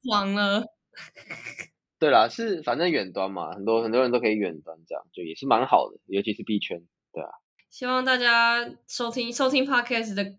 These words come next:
Speaker 1: 听众一切都还安好，可以留言让我们知道你们的状况。
Speaker 2: 哦，对啊。<laughs> 呃，我们接下来要讲一下，就是可能这轮牛熊印象最深的嘛，就是说，比如说什么爆喷项目或者是暴跌项目，就有这种，大家也可以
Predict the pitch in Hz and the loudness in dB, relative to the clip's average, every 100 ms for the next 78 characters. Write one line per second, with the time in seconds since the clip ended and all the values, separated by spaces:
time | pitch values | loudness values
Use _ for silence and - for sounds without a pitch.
0 | _ 214 214 220 208 185 190 196 190 185 | _ -4 -2 -2 -2 -4 -4 -4 -4 -6
1 | 196 98 170 190 190 190 240 226 208 196 | -2 -4 -4 -8 -10 -2 2 4 4 4
2 | 190 208 196 175 185 185 185 190 196 202 | 2 2 0 -2 -6 -4 -4 -2 -4 -10
3 | - - _ 220 208 190 190 202 214 _ | -20 -20 _ -2 0 0 0 -2 -4 _
4 | - - 262 233 - 151 127 120 117 233 | -16 4 6 8 10 12 10 8 2 -6
5 | - 330 - - _ _ _ - 127 123 | -2 -4 -4 -12 _ _ _ -6 -4 -2
6 | 123 151 185 170 170 120 113 135 131 135 | -4 4 10 10 10 4 4 2 2 -2
7 | 127 107 101 98 95 _ _ _ 208 156 | -6 -6 -6 -10 -16 _ _ _ 0 0
8 | 127 117 113 117 113 127 131 131 120 117 | 0 -2 -2 -4 -4 -4 0 0 0 0
9 | 104 101 92 76 - - 101 101 101 92 | -2 -4 -6 -8 -10 -4 0 4 4 4
10 | 90 104 95 101 87 165 135 135 127 123 | 0 2 0 -2 8 10 10 6 2 4
11 | 117 104 98 107 95 92 101 - _ _ | 2 2 -4 -4 -4 -4 -6 -6 _ _
12 | _ 139 113 104 90 87 101 87 78 - | _ 8 8 6 -4 -4 -4 -4 -12 -18
13 | _ _ - 98 92 92 78 87 110 107 | _ _ -6 -4 -2 -4 -6 6 8 8
14 | 98 101 92 | 6 0 -2